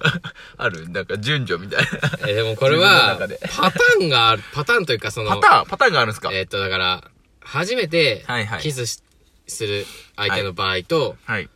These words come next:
Speaker 2: もうお付き合いして、
Speaker 1: はいはい。
Speaker 2: キスをする場合とか。
Speaker 1: あー、何度か。あー。
Speaker 2: そうそうそう。何度目かのキスの時のパターンがあると思うんだけど。
Speaker 1: なるほど。どっちも掘り下げていいですか？
Speaker 2: どっちもはね、
Speaker 1: <laughs>
Speaker 2: まあでも、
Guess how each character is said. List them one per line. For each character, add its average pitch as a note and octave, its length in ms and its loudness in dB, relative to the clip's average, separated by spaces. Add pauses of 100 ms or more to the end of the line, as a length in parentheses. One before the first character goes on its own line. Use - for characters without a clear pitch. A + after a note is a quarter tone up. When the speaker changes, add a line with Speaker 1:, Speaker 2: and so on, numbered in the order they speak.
(120)
Speaker 2:
も A2 140 -6
う - 20 -4
お G#2 40 -6
付 A#2 200 -4
き G#2+ 40 2
合 G#2 40 2
い G2 60 -4
し - 60 -10
て、 C3 400 -2
Speaker 1:
は - 220 -8
い D2+ 40 -14
は - 100 -18
い。 - 80 -20
Speaker 2:
キ A#2 120 -10
ス F#2 140 -10
を F2 80 -10
す - 120 -14
る F2 100 -12
場 F2+ 120 -14
合 F2+ 80 -12
と E2+ 120 -16
か。 - 200 -18 (320)
Speaker 1:
あ D2 240 -10
ー、 E2+ 40 -10
何 F2+ 180 -2
度 - 100 -12
か。 - 300 -12
あ - 120 -10
ー。 - 40 -6
Speaker 2:
そ A#2+ 100 0
う A2+ 60 -2
そ A#2 80 -6
う G#2+ 60 -4
そ G#2 100 -10
う。 - 20 -8
何 A#2 220 0
度 C3+ 100 0
目 D3 120 0
か G#2 120 -4
の A#2 140 -4
キ - 120 -16
ス G#2+ 120 -12
の E2+ 100 -12
時 D#2+ 240 -18
の D#2 80 -16
パ F2+ 200 -16
タ G2 80 -8
ー F2 80 -10
ン - 20 -14
が D#2+ 60 -18
あ - 20 -
る E2 40 -20
と - 200 -20
思 - 20 -14
う - 20 -14
ん - 0 -
だ - 0 -
け F2 40 -16
ど。 F2 60 -10
Speaker 1:
な F2 80 -4
る F2 80 -6
ほ F#2+ 100 -8
ど。 E2 380 -12 (300)
ど A#2+ 120 -4
っ B2+ 100 -6
ち - 100 -10
も C3+ 80 -2
掘 B2+ 120 -2
り B2 40 0
下 A#2+ 100 0
げ G2 100 0
て D#2+ 60 -10
い E2 60 -8
い E2 40 -8
で D#2+ 60 -8
す - 80 -12
か？ - 160 -8 (220)
Speaker 2:
ど B2 160 0
っ D#3 60 -6 (180)
ち G#3+ 140 -2
も A3+ 80 6
は D#3+ 140 4
ね、 G#2+ 200 4
Speaker 1:
<laughs> G3 1080 6
Speaker 2:
ま G#2 80 -4
あ G#2+ 40 2
で D3 80 0
も、 G#2+ 320 -4